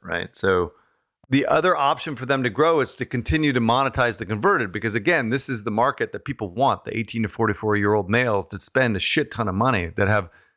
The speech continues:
no qualms about spending four hundred dollars on a device and thousands of dollars on the content that they love, right? And so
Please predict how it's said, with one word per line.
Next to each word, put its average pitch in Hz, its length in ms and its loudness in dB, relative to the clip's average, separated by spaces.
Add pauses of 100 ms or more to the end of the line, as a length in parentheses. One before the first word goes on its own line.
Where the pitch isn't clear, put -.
(100)
no 151 160 4
qualms 151 500 0
about 104 220 -2
spending 104 300 -4
four 110 160 -4
hundred 104 160 0
dollars 98 320 0
on 95 100 0
a 92 60 -2
device 95 480 -2 (100)
and 107 220 -4 (240)
thousands 131 480 0
of 107 100 -2
dollars 113 400 2
on 104 100 0
the 98 80 -4
content 120 440 -2
that 98 160 -6
they 101 120 0
love, 98 520 0
right? 95 280 0
And 104 200 -12
so 104 320 0